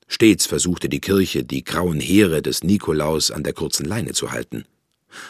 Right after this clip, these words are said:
Aber wie lange wird das noch so gehen? Pflichtschuldigst arbeiten die Immenstädter am sechsten Dezember den offiziellen gemeinsamen Auftritt mit dem bischöflichen Nikolaus auf dem Marktplatz ab.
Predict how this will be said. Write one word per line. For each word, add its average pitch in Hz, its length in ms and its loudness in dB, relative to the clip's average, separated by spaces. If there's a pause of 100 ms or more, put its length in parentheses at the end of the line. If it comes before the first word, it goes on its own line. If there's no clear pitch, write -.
(140)
Aber 107 200 2
wie 120 80 8
lange 151 280 2
wird - 180 -2
das - 100 -6
noch - 120 -8
so - 140 -2
gehen? 107 400 -4 (640)
Pflichtschuldigst 120 960 2 (300)
arbeiten 110 560 0
die 87 120 -2
Immenstädter 87 720 0
am 82 100 -4
sechsten 87 360 -2
Dezember 87 520 0
den 76 160 -4
offiziellen 85 580 -2
gemeinsamen 78 640 -4
Auftritt 92 540 -4 (240)
mit - 140 -10
dem 78 160 -2
bischöflichen 76 840 -2
Nikolaus 73 560 -2
auf - 140 -10
dem 117 160 -2
Marktplatz - 480 -8
ab. - 240 -12